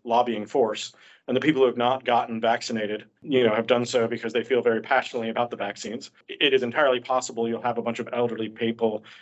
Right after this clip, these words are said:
in motorized wheelchairs outside local government offices screaming and yelling. And that is just a political nightmare for these guys that everybody likes.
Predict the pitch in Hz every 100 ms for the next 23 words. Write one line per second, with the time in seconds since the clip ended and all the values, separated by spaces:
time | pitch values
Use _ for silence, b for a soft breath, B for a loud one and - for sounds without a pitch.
0 | B 117 110 110 123 123 117 107 107 139
1 | 139 - 107 110 107 117 113 117 110 104
2 | 120 123 110 107 b b - 143 123 104
3 | 104 - 120 107 104 104 104 107 B B
4 | B 127 127 123 120 113 120 - 120 117
5 | 117 113 120 113 110 110 104 110 107 107
6 | 110 113 104 110 110